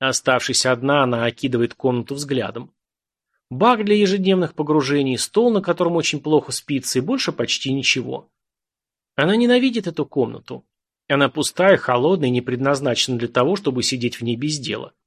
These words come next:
Ей необходим стимул, что-то, что займет ее разум и отвлечет от чувства вины, которое за всю жизнь охватывало ее слишком часто.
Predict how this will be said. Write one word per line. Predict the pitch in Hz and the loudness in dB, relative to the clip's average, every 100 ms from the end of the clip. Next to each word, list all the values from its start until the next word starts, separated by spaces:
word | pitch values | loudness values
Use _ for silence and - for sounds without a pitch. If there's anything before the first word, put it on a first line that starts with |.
| _ _ _ _ _ _ | _ _ _ _ _ _
Ей | 120 180 | 2 4
необходим | 226 220 - 214 226 | 4 2 2 2 2
стимул, | 196 - 254 214 123 | 0 0 0 0 -2
что-то, | - - 220 247 135 | -6 -4 0 0 -2
что | - 120 | -2 0
займет | 131 135 151 | 2 2 0
ее | 135 127 117 | -2 0 2
разум | 139 196 156 131 | 4 2 2 -2
и | |
отвлечет | - 123 120 165 160 | 0 0 0 -2 -2
от | 151 | -2
чувства | - 175 - 151 | 0 -2 0 0
вины, | 156 208 117 - - - - | 2 0 0 -6 -20 -16 -4
которое | 208 294 269 | -2 0 -2
за | 196 | -2
всю | - 156 | -2 -2
жизнь | 147 214 151 | -2 -2 0
охватывало | 120 123 143 165 151 | 0 0 -2 0 0
ее | 139 127 123 | 0 0 -2
слишком | - 117 - 135 | -2 -4 -4 -2
часто. | - 123 - - 147 | 0 0 -2 -6 -10